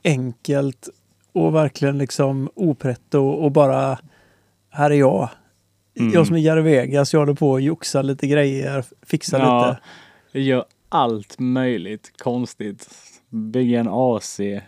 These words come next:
Speaker 2: gör en, eh, <laughs> ja, den när han skulle, hade overhead pup i en ugn och byggde
Speaker 1: Ja.
Speaker 2: en dammsugarlåda.
Speaker 1: Alltså den,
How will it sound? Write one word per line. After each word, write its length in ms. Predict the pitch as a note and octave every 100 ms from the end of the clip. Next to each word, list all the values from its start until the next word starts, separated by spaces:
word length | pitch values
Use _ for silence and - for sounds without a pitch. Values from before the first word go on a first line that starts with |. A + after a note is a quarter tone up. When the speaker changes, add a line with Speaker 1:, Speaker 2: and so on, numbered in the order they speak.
| _ _
Speaker 2:
gör 180 | - A2+
en, 180 | A2+ A2+
eh, 300 | A2+ A2+ A#2 - - - - - E3+ - - -
<laughs> 140 | E3 C3+ - D3+ - - _ _ - - - - _ _ _ -
ja, 580 | B2 A2+ A#2+ A#2+ A2+ A2+
den 340 | A2+ A#2 B2
när 80 | A#2
han 120 | A2 A2+
skulle, 500 | - A2+ A2 G2+ G2
hade 500 | A2+ A2+ A2 G#2 G#2 - D#3+ - - G2
overhead 500 | A#2 G#2+ G#2 A#2 A#2+
pup 260 | G#2+ G2+ G#2+
i 60 |
en 120 | G#2 G#2
ugn 440 | A#2 G2 F#2+ F#2+ F#2 B2+ - - -
och 100 | G#2
byggde 220 | G#2 A2
Speaker 1:
Ja. 180 | E3+ D3+
Speaker 2:
en 60 |
dammsugarlåda. 1000 | A2 A2+ - G#2+ G#2 G#2 G2+ G2+ G#2 G#2 G#2 _ _
Speaker 1:
Alltså 160 | D#3+ D#3
den, 380 | D3+ E3+ G3